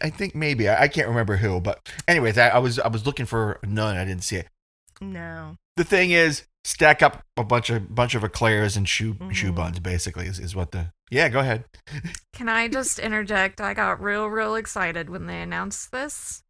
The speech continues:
Speaker 1: Yeah.
Speaker 3: Does anyone remember what season of regular Bake Off had to make this?
Speaker 1: Oh.
Speaker 2: No.
Speaker 1: I don't, I'm sure you know, but dig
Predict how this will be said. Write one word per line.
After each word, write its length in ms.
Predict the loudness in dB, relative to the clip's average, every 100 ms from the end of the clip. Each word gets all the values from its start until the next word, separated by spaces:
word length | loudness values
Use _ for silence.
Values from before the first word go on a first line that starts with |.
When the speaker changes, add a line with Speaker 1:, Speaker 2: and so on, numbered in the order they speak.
| _
Speaker 1:
Yeah. 380 | -2 0 2 0
Speaker 3:
Does 280 | -4 -6 -6
anyone 540 | -6 -4 -4 -2 -2 0
remember 580 | -2 -2 -2 -2 -2 -2
what 240 | -6 -6
season 520 | -8 -8 -8 -6 -6
of 160 | -6 -6
regular 440 | -6 -4 -6 -6
Bake 220 | -6 -8
Off 240 | -6 -8 -8
had 160 | -12
to 80 | -10
make 260 | -8 -8 -8
this? 460 | -10 -8 -10 -12 -6
Speaker 1:
Oh. 380 | -4 -2 -2 -4
Speaker 2:
No. 440 | -6 -6 -6 -8 -12 _ _ _ -4
Speaker 1:
I 100 | -2
don't, 380 | 2 2 4 2
I'm 200 | 2 0
sure 220 | -2 0
you 160 | -2 -2
know, 300 | -2 -4 -4
but 160 | -6
dig 160 | -6